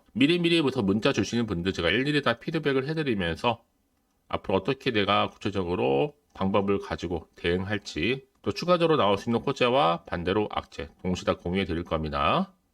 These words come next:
특히 이렇게 호재가 이미 대기 중 종목들은 반드시 돈이 들어오면서 다시 한번 여러분 추세를 잡고 올린 경우도 굉장히 많고요. 늘 언제나 그랬냐는 듯이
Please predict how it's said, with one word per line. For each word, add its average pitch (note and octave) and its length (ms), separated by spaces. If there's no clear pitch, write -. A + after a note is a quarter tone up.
특히 F3+ 200
이렇게 E3+ 140
호재가 G3+ 360
이미 E3+ 120
대기 G#2+ 260
중 B2 160
종목들은 F#2+ 340
반드시 B2+ 380
돈이 A2 240
들어오면서 G#2 760
다시 - 260
한번 C3+ 300
여러분 G2 180
추세를 D#3+ 360
잡고 B2+ 600
올린 G#2+ 300
경우도 F#2+ 200
굉장히 E2+ 360
많고요. G2 540
늘 E3 160
언제나 D#3+ 340
그랬냐는 G#2 380
듯이 F2 480